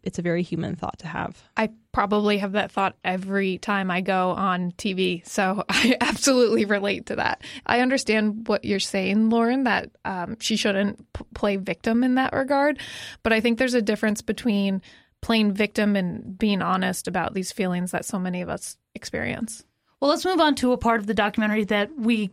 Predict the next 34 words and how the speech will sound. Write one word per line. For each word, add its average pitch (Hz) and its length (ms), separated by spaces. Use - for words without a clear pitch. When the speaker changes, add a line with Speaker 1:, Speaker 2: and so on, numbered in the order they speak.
Speaker 3:
can 339 320
agree 190 300
on, 254 260
and 220 160
that 220 160
is 208 140
kind 254 200
of 240 120
the 240 80
Speaker 2:
<laughs> 226 120
Speaker 3:
weird 262 480
political 269 400
turn 233 280
that 214 120
it - 160
took, 220 460
where 254 220
she 269 240
really 285 480
goes 220 320
after, 214 680
bizarrely 247 500
in 220 80
a 208 60
way, 196 360
Tennessee 240 380
Senator 208 420
Marsha 196 380
Blackburn. 185 640
Virginia, 247 320
what 220 80
did 220 120
you 226 80
think? - 340